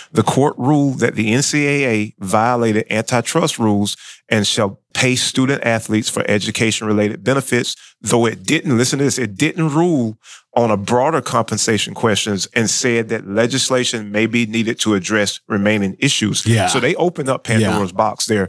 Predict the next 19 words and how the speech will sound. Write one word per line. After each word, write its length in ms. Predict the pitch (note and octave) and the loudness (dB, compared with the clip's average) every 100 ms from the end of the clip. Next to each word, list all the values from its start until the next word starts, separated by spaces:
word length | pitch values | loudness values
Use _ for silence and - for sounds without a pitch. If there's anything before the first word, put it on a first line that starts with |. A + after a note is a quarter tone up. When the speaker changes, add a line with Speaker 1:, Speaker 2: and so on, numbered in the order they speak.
| - - | -2 0
Speaker 2:
They 120 | A#2+ | 2
Speaker 1:
for 60 | A2 | 2
Speaker 2:
did. 100 | F#2+ | 0
Speaker 1:
players 440 | C3 A#2 A2 F#2+ | 0 0 -2 -2
getting 280 | A#2 G#2 F#2 | -2 -2 -4
paid. 380 | A2 G#2+ - - _ G#2 | -2 -2 -2 -10 _ -8
Speaker 2:
Mm-hmm. 400 | F2+ F#2+ C#3 - | 0 2 2 0
Speaker 1:
And 480 | A2+ G#2+ G#2+ G2+ - - _ _ _ _ - | 0 2 2 0 -4 -12 _ _ _ _ -2
here's 240 | C#3+ F3 | 0 0
the 80 | C3+ | 0
deal 200 | B2 A2 | 0 0
with 100 | G#2+ | 0
this. 300 | G#2 F2+ - _ _ _ _ _ | 0 0 -6 _ _ _ _ _
When 180 | A#2 A2+ | 2 4
I 120 | D#3+ | 4
was 200 | F#3+ G#2+ | 2 0
younger, 460 | B2+ C3 F2+ - _ _ _ _ G#2+ | 0 0 -4 -8 _ _ _ _ 0
I 320 | A2+ C3 C3+ - _ _ _ - | 2 0 -2 -8 _ _ _ -4
really 440 | G2+ A2+ C3+ C3 | 0 2 2 0